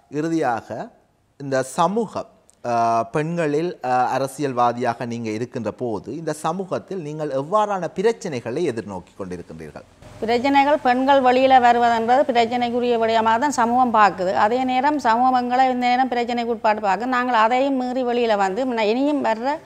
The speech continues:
Speaker 2: பெண்கள் நாங்கள் முழு பேருமே வெளியில வர வேணும்னு சொல்லி வந்த அரசியல்ல இல்லாட்டியும் சேவை செய்யணுமென்ற மனப்பாங்க உருவாக்கி பெண்களை வெளியில எடுக்கிறதுக்கு நாங்க முயற்சி செய்து கொண்டு தான் நம்பிக்கை இருக்கு.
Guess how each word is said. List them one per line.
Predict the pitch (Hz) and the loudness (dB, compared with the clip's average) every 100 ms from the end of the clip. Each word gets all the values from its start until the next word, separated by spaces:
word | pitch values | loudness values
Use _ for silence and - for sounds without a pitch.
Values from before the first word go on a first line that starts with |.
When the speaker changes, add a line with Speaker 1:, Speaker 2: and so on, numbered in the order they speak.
| - - - - | -20 -20 -20 -4
Speaker 2:
பெண்கள் | 240 254 269 285 269 | 0 2 4 4 4
நாங்கள் | 240 240 269 311 370 - - - | 0 2 2 0 -6 -20 -20 -14
முழு | 208 240 | -6 -4
பேருமே | 240 247 247 254 | 0 2 2 0
வெளியில | 240 233 247 226 | 0 0 0 2
வர | 220 240 | 4 4
வேணும்னு | 262 254 233 208 | 2 0 -2 -4
சொல்லி | 233 240 | -4 0
வந்த | 226 240 233 | 0 2 2
அரசியல்ல | 226 226 262 247 240 | 2 0 0 0 0
இல்லாட்டியும் | 226 220 220 262 254 | 0 -2 -2 -2 0
சேவை | 262 285 | 2 2
செய்யணுமென்ற | 262 247 240 233 226 214 | 0 -2 -2 -2 -4 -4
மனப்பாங்க | 214 214 220 220 | -4 -2 -2 -2
உருவாக்கி | 214 202 190 180 220 269 - - - - | -2 -2 -2 -2 -4 -8 -10 -20 -14 -2
பெண்களை | 208 226 240 | 0 4 4
வெளியில | 233 233 233 226 | 4 2 2 0
எடுக்கிறதுக்கு | 220 214 220 226 254 | 0 0 0 0 -2
நாங்க | 233 | -4
முயற்சி | 220 208 | -4 -4
செய்து | 220 208 185 | -2 -2 -2
கொண்டு | 185 185 | -2 -4
தான் | 214 233 202 | -4 -4 -2
நம்பிக்கை | 202 214 240 | 0 2 2
இருக்கு. | 226 214 196 | 2 0 -4